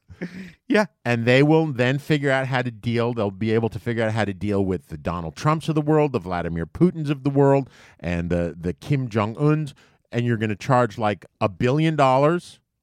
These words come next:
Speaker 2: per seat.
Speaker 1: Yeah.
Speaker 2: And you're gonna help solve the, all the world's problems, as well as,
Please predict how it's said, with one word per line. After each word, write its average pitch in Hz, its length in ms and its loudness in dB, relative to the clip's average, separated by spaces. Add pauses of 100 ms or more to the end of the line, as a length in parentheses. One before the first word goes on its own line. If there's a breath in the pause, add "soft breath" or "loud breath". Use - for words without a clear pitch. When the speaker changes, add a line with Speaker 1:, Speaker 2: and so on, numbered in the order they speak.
(380)
Speaker 2:
per 139 200 4
seat. 160 420 -2 (180)
Speaker 1:
Yeah. 101 180 -8 (460)
Speaker 2:
And 135 280 0
you're 147 140 2
gonna 156 280 -4
help 160 220 -2
solve 170 380 0
the, 156 80 2 (100)
all 170 200 6
the 208 80 2
world's 175 320 2
problems, 135 640 0 (500)
as 117 240 2
well 127 380 2
as, 98 500 -2